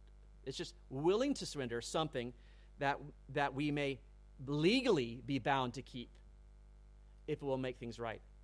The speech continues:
See, legally, they didn't have to surrender the cloak. They could give the tunic. Had a legal right to keep that cloak. But he said, "Listen, but if that cloak, if that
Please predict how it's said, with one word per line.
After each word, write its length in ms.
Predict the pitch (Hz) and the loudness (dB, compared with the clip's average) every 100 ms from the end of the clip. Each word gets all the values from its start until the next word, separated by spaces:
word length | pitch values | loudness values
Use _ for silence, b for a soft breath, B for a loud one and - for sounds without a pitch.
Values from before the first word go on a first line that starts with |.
| - - - - - - | -20 -20 -20 -20 -20 -12
See, 120 | - | -2
legally, 540 | 156 170 233 277 311 277 | 2 4 4 2 0 -2
they 140 | 156 | 2
didn't 160 | 202 208 | 2 2
have 180 | 190 190 | 0 -2
to 100 | 165 | -2
surrender 440 | - 175 156 143 139 | -2 -2 0 -2 -2
the 100 | 135 | -8
cloak. 400 | 131 143 113 - - - - - - | -4 -2 -2 -6 -20 -20 -20 -16 -10
They 80 | |
could 160 | 139 143 | -8 -2
give 140 | 175 | 0
the 60 | 143 | -2
tunic. 280 | - 139 85 - - - - - - - - - | -6 -8 -10 -16 -20 -20 -20 -20 -20 -20 -20 -8
Had 140 | - 180 | 0 4
a 20 | |
legal 380 | 175 214 254 254 | 6 6 8 8
right 260 | 208 240 | 8 6
to 80 | - | 2
keep 220 | - 139 | -8 -6
that 200 | - 110 | -4 -4
cloak. 220 | - 110 95 - | -4 -8 -10 -12
But 80 | 131 | -8
he 40 | |
said, 200 | 131 135 | -4 -2
"Listen, 280 | 156 226 151 | -2 -2 -2
but 120 | 139 | -2
if 100 | - | -2
that 200 | 165 214 - | -2 -2 -4
cloak, 540 | - - 127 165 330 - - - - | -14 -8 -4 -2 -4 -12 -20 -20 -18
if 140 | - - | -14 -6
that 180 | 180 | -6